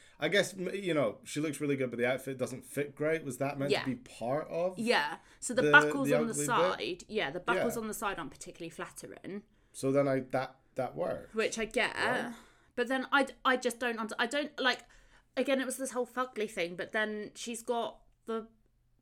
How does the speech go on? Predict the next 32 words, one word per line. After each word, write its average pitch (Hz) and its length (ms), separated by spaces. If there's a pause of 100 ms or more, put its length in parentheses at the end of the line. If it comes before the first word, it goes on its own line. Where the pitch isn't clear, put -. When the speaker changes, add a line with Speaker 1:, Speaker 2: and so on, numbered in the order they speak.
Speaker 2:
wet 269 280
cap - 260
on 196 220
with 185 140
the 190 60
ponytail. 247 680
That 247 220
was, 247 180
it, 226 160
I 247 200
just 285 260
found 262 320
it 233 180
quite 220 220
confusing. - 760
Speaker 1:
I - 40
think 135 100
there 160 80
was 139 120
too 151 200
much 139 340
interpretation, 117 1000 (500)
um, 90 400
available 85 640
for - 200
what 87 280
would 85 160
be 82 260
the 87 120
ugly 82 320
bit, 71 280
right? 90 260